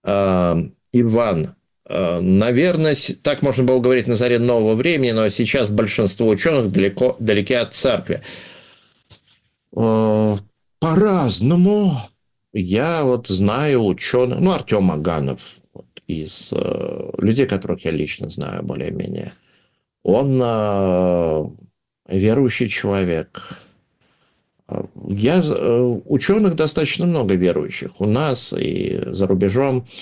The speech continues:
Э, директор, э, института,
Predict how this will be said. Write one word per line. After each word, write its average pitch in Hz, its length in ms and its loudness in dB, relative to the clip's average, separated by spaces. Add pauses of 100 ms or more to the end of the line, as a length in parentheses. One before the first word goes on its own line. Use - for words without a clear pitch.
(480)
Э, 92 300 0
директор, 151 800 2 (140)
э, 117 320 -2
института, 127 1400 0